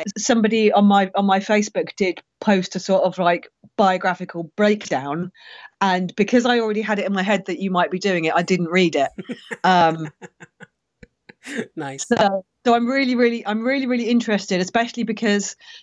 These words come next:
Speaker 1: there's also been an also, an, quite a lot of division about
Speaker 2: Yes.
Speaker 1: about him now that he has died.
Speaker 2: Which is
Speaker 1: Um,
Speaker 2: what put me onto this in the first place.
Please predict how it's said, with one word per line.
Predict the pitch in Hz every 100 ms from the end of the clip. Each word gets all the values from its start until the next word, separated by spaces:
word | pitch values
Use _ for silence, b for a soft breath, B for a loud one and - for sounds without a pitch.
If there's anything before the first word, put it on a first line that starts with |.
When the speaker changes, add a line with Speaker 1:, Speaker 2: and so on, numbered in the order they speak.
| -
Speaker 1:
there's | 214 208
also | 247 240 226
been | 233 208
an | 202
also, | 214 208 214 190
an, | 196 202 -
quite | - 220 196
a |
lot | 208 196
of | 190 170 -
division | 196 202 226 170 151 147 - B B B -
about | 175 180 175 175
Speaker 2:
Yes. | 170 - _ _ -
Speaker 1:
about | 190 185 170
him | 185 165
now | 170 170
that | 165
he | 180
has | 180 196 196
died. | - 135 135 139 - -
Speaker 2:
Which | - 156 143 -
is | 165
Speaker 1:
Um, | 170 160 160 147
Speaker 2:
what | 143 135 _ -
put | - 156
me | 147
onto | 139 139 135 -
this | 143 131 - - _
in | 139
the | 135
first | - 147 -
place. | 131 120 117 -